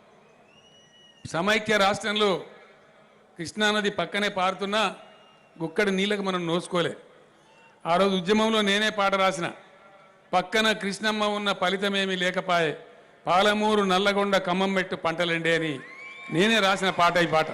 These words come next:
అంటే గుక్కడి నీళ్ళు రాలే. రాకపోంగా ఇంకేంది,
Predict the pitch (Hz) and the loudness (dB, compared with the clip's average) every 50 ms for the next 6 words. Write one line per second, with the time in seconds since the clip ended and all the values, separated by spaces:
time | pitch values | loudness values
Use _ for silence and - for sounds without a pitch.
0 | - - - - - - - - - - - - - - - - - - - - | -10 -14 -16 -18 -20 -20 -20 -18 -18 -18 -18 -18 -18 -20 -20 -20 -20 -20 -20 -20
1 | - - - 180 196 180 196 190 214 220 214 214 214 214 240 233 226 220 220 233 | -20 -12 -6 -4 0 0 0 2 2 2 2 2 0 0 0 2 2 4 4 4
2 | 240 214 - - - - - - - - - - - - - - - - - - | 2 0 -2 -4 -10 -16 -20 -20 -20 -20 -20 -20 -20 -20 -20 -20 -20 -20 -20 -20
3 | _ _ _ _ _ _ _ _ _ _ _ _ _ _ - 135 147 185 220 233 | _ _ _ _ _ _ _ _ _ _ _ _ _ _ -4 0 2 4 4 4
4 | 226 233 196 220 226 233 240 233 240 233 233 196 202 208 214 220 226 220 226 220 | 2 0 0 2 2 2 4 2 0 0 -2 -2 -2 -2 -2 -2 -2 -2 -2 -2
5 | 202 180 | -2 -4